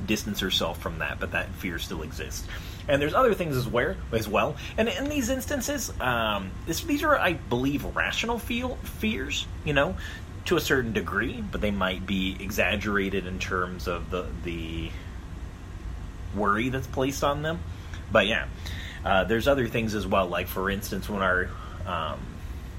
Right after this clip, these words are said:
when our youngest was, actually, when all of our kids were little,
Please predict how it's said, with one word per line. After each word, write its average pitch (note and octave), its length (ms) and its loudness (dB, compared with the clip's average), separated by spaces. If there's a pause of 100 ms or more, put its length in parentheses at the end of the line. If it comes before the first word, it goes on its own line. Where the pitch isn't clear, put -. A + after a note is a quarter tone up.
when G#2 120 2
our G2+ 80 8
youngest G#2+ 420 0
was, G#2 240 -4
actually, G2 260 0
when E2 120 -2
all C#3+ 160 4
of - 60 -2
our D2 100 0
kids - 200 -4
were D#2+ 120 -4
little, D2+ 260 -4